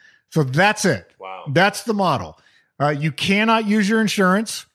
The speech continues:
Speaker 1: You're paying cash. You're setting it u-, up, and you can request drugs like, "Hey, w-, can you start carrying this drug?" And for a lot of people, m-,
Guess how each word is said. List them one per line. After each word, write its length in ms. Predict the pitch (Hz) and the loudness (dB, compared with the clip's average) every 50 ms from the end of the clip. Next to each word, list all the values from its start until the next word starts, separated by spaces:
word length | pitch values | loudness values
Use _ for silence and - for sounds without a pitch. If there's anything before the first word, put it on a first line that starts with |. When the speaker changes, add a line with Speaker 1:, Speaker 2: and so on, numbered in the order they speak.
| _ - | _ -8
Speaker 1:
You're 180 | - 135 139 135 | -2 0 0 0
paying 380 | - - 170 190 202 208 208 | 2 0 2 2 2 2 0
cash. 640 | - - 185 196 190 190 196 214 208 - - - - _ _ _ _ _ _ _ | -2 -2 0 2 2 2 2 0 0 -4 -8 -10 -12 _ _ _ _ _ _ _
You're 140 | - 131 135 | -4 -2 -2
setting 500 | 127 - - - 196 190 196 202 214 214 | -2 -2 -2 0 2 2 2 2 2 2
it 100 | 208 202 | 2 2
u-, 60 | 202 | 2
up, 540 | 214 190 185 196 214 202 180 190 208 202 - - | 2 2 0 0 2 2 2 0 0 -2 -6 -6
and 400 | 175 165 160 160 151 147 151 160 | -2 0 2 2 2 0 0 0
you 140 | 151 160 156 | 0 0 2
can 180 | - 175 160 | 2 0 2
request 580 | 147 139 127 - - - 175 185 190 - - - | 2 0 -2 -2 -2 0 0 0 0 0 -4 -6
drugs 400 | 156 156 170 170 175 190 180 165 | -2 0 2 4 4 2 2 0
like, 140 | 170 147 127 | -2 -2 0
"Hey, 200 | 160 185 190 180 | 0 0 0 0
w-, 260 | 170 160 170 160 156 143 123 | 0 -2 -4 -6 -6 -10 -6
can 140 | - - 151 | -4 -2 0
you 80 | 165 165 | 0 -2
start 240 | - - 170 156 - | -2 -2 -4 -4 -4
carrying 220 | 160 165 156 139 | -6 -4 -2 -2
this 160 | 143 160 151 | -2 -2 -2
drug?" 280 | - 180 185 202 208 196 - - - - - - - | 0 0 0 0 0 -4 -10 -20 -20 -20 -20 -10 -10
And 100 | 160 - | -6 -2
for 80 | 170 160 | 0 0
a 60 | 151 | 0
lot 280 | 147 151 156 165 185 202 | 2 2 2 2 2 2
of 120 | 214 - | 0 0
people, 560 | - 214 247 - - 151 120 123 185 220 - _ _ _ _ _ _ | 2 0 0 2 2 0 0 0 0 -2 -6 _ _ _ _ _ _
m-, 380 | 131 123 127 135 147 214 185 170 | -4 -4 -2 -2 -4 -6 -8 -12